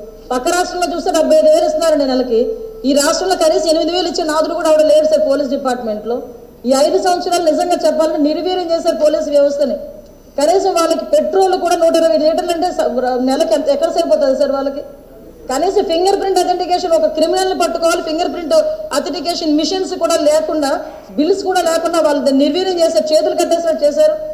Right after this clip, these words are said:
సీసీ కెమెరాస్ లేవు. సుమారుగా ఒక వైజాగ్లోనే దగ్గర దగ్గర పదిహేను వందల సీసీ క్యామ్స్ పెడితే అందులో వెయ్యి పని చేయట్లే. ఐదు వందలకి కూడా మనకి తిరిగి డేటా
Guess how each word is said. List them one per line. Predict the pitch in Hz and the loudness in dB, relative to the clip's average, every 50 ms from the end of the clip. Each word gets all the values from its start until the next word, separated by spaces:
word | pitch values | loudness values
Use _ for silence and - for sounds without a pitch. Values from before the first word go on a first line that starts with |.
| - - - - | -12 -14 -18 -16
సీసీ | - - 320 330 - 392 | -8 -6 -6 0 0 0
కెమెరాస్ | 381 - 330 311 311 330 359 359 359 370 - 359 | 2 2 2 2 4 4 4 2 2 0 -2 0
లేవు. | 339 330 339 359 403 392 - - - - - - - - | 0 0 0 0 -4 -6 -8 -12 -16 -18 -20 -20 -20 -8
సుమారుగా | - 294 294 330 349 370 370 381 381 381 | -2 0 0 2 2 2 0 2 2 2
ఒక | 359 330 - 330 | 2 2 2 2
వైజాగ్లోనే | 311 285 302 330 302 349 370 359 359 349 339 339 339 339 359 | 2 2 4 2 2 2 2 2 0 0 0 0 0 0 0
దగ్గర | 294 311 285 311 339 320 | 0 0 0 0 -2 0
దగ్గర | 294 330 - 339 330 | -2 0 2 2 0
పదిహేను | 359 - 320 294 294 311 330 320 320 | 2 2 0 2 2 2 2 4 2
వందల | 311 302 311 | 2 2 2
సీసీ | 294 311 311 302 370 | 0 0 -2 -6 -6
క్యామ్స్ | 349 320 330 320 320 - | -4 -4 -4 -4 -2 0
పెడితే | 294 285 269 - 302 349 - - - - - - - | 0 0 2 2 2 0 0 -2 -4 -8 -12 -8 -4
అందులో | 247 285 320 370 359 277 | -2 0 2 2 2 2
వెయ్యి | 285 320 320 403 | 2 2 2 2
పని | 392 370 359 359 370 | 2 2 2 2 2
చేయట్లే. | 359 349 277 - 302 269 - - - - - 220 | 2 0 0 0 -2 -2 -4 -6 -12 -12 -8 -2
ఐదు | 247 302 349 381 | 0 0 2 2
వందలకి | 370 370 370 359 311 370 | 2 2 0 0 -2 -2
కూడా | 285 330 339 349 349 330 - - - | -2 0 0 0 0 -2 -2 -4 -6
మనకి | 277 285 294 - - - 320 | -2 -2 -2 -4 -4 -8 -8
తిరిగి | 320 339 330 349 | -6 -4 -4 -2
డేటా | 262 277 285 320 294 349 | 0 0 0 2 0 -2